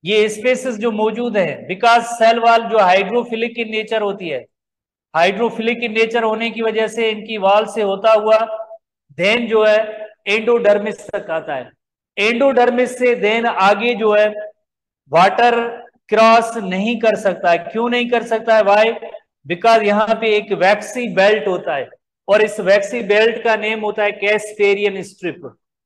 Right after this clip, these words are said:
भले यहाँ से एक्स्ट्रा सेल्यूलर path के जरिए Water किसी भी cell के अंदर enter ना हो, पर endodermis के अंदर एक waxy belt होता है जिसका name होता है casparian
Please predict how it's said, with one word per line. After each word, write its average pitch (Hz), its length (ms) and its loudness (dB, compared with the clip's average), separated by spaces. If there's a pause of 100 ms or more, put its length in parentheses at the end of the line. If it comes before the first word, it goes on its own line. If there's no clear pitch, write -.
(580)
भले 196 260 4
यहाँ 233 240 4
से 233 140 2
एक्स्ट्रा 233 320 0
सेल्यूलर 233 440 -2
path 220 360 2
के 240 100 0
जरिए 226 400 0 (560)
Water 226 600 0 (480)
किसी 233 240 -8
भी 226 120 -8
cell 220 280 2
के 220 140 -2
अंदर 220 200 -2
enter 214 320 -2
ना 208 160 0
हो, 226 300 4 (540)
पर 202 160 4 (580)
endodermis 226 680 2
के 233 120 -2
अंदर 220 200 0
एक 208 260 2
waxy 202 500 -2
belt 208 360 0
होता 202 280 0
है 202 300 -4 (320)
जिसका 196 380 0
name 220 260 -2
होता 214 240 -4
है 202 200 -2
casparian 220 920 -2